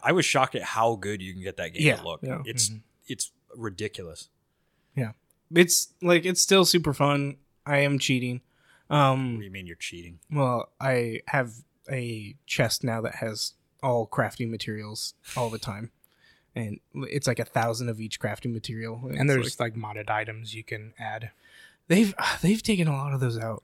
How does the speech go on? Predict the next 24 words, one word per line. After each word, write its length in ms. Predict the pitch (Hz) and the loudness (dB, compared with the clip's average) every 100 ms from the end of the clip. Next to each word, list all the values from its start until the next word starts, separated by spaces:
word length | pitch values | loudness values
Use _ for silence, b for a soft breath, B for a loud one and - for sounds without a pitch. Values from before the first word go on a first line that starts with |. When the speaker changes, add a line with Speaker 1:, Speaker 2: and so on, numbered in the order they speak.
| 110 | -16
Speaker 3:
Oh. 40 | - 123 | -16 -4
Speaker 2:
and 320 | 127 120 107 | -2 -2 -4
it's 160 | 120 - | -8 -8
Speaker 1:
Yeah. 60 | - | -4
Speaker 2:
been, 240 | 135 127 - | -4 -4 -6
it's 160 | 139 | -6
really 180 | 147 143 | -4 -2
annoying. 260 | 135 131 120 _ | 0 -2 -4 _
But, 200 | 110 - _ _ - | -10 -10 _ _ 2
um, 400 | 151 147 139 127 | 6 6 6 2
Speaker 1:
Do 80 | |
you, 160 | 127 127 | 2 0
do, 220 | 120 135 117 | 0 -2 0
have 140 | 127 | -2
you 60 | 127 | 0
done 160 | 131 | 0
the 60 | 113 | -2
console 360 | - 98 - 107 | -4 -6 -6 -4
stuff 280 | 123 117 | -4 -4
where 80 | 107 | -4
you 80 | 101 | -8
can, 120 | 104 | -8
like, 200 | 104 95 - | -6 -8 -6
add, 380 | 87 92 95 | -4 -2 -4